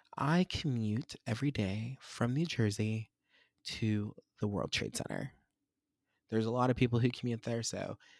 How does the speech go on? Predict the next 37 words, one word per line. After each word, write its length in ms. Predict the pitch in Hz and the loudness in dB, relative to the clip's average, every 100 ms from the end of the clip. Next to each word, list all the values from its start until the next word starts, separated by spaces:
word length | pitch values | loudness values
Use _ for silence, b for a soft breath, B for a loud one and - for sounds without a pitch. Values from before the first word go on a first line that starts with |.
| b _ | b _
you 100 | 104 | -6
know, 180 | 67 - _ _ _ _ _ | -6 -12 _ _ _ _ _
don't 160 | 107 | -2
try 140 | 101 78 | 0 -2
and 120 | 82 | -2
find 180 | - - | -4 -6
me 120 | - | -8
because 400 | - - 92 - - _ _ _ _ | -8 -2 -2 -2 -8 _ _ _ _
I 120 | - 98 | 4 6
also 220 | 92 73 | 6 2
commute 320 | - 98 87 | 0 -4 -2
at 120 | - - | -4 -6
different 280 | - 104 95 | -6 -6 -4
times 240 | 95 - | -4 -4
every 140 | 101 104 | -4 -4
single 200 | 110 104 | -2 2
day 300 | 92 - 107 | 2 2 0
because 600 | - - 101 90 101 - B B B B B B _ _ _ _ | -2 -4 -2 0 0 -2 B B B B B B _ _ _ _
I 580 | - 147 151 156 156 156 - _ _ _ _ _ _ _ _ | 2 6 8 8 6 2 -4 _ _ _ _ _ _ _ _
am 80 | 135 | 4
inconsistent, 800 | 131 123 123 113 117 - - - _ - | 4 4 0 0 0 -2 -6 -12 _ 2
and 120 | 120 | 6
that's 180 | 110 - | 6 4
just 260 | 107 - - | 2 0 2
a 60 | |
nature 560 | 131 110 104 101 104 104 - | 4 4 4 4 2 0 -4
of 200 | 110 - | -6 0
life, 320 | 82 87 98 | 0 0 -2
and 100 | 104 | -2
that 220 | 98 90 | 0 0
is 160 | 92 110 | -2 0
a 120 | 139 | -2
whole 520 | 120 - 120 113 104 | -2 0 8 10 8
nother 260 | 107 98 95 | 6 0 0
can 220 | - - | -2 -6
of 120 | - | -4
worms. 440 | - 80 113 - | -4 -4 -4 -6